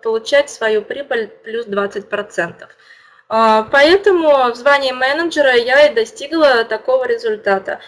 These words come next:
У меня было очень много и есть заказов от клиентов, также организаторская деятельность у меня продвинулась, своя структура появилась, э, и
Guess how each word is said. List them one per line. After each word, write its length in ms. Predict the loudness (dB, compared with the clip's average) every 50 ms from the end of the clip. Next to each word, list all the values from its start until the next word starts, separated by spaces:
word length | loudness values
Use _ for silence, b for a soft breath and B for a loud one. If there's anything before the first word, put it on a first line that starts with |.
| B B B -12
У 80 | -10
меня 380 | -8 -6 -2 0 2 2 2 2
было 240 | 2 0 2 2 2
очень 380 | 0 0 -2 -4 -6 -6 -4
много 280 | -2 -2 -2 0 0 0
и 100 | 0 0
есть 340 | 0 0 0 0 0 0 -4
заказов 600 | -8 -8 -6 -2 -2 0 0 0 -2 -4 -4 -6
от 140 | -10 -10 -10
клиентов, 540 | -12 -12 -8 -4 -2 -2 -2 -4 -8 -12 -12 B B B B B _
также 340 | 0 0 0 0 0 0 0
организаторская 1000 | 0 0 -2 -4 -4 -4 -2 0 -2 0 -2 -4 -8 -12 -14 -10 -6 -2 -2 -2
деятельность 760 | -2 -2 -6 -8 -8 -6 -8 -8 -6 -6 -8 -10 -12 -14 -16
у 40 | -14
меня 240 | -12 -8 -6 -6 -6
продвинулась, 800 | -6 -6 -6 -6 -6 -8 -10 -10 -8 -8 -6 -6 -6 -8 -8 -12
своя 280 | -6 -4 0 0 0 0
структура 580 | -2 -6 -10 -10 -10 -10 _ -4 -2 -2 -2 -2
появилась, 760 | -4 -8 -10 -8 -8 -10 -10 -10 -4 -2 -2 -2 -2 -4 -2
э, 200 | -2 -2 -4 B B B B B B B _
и 480 | -8 -4 -2 0 2 2 2 2 0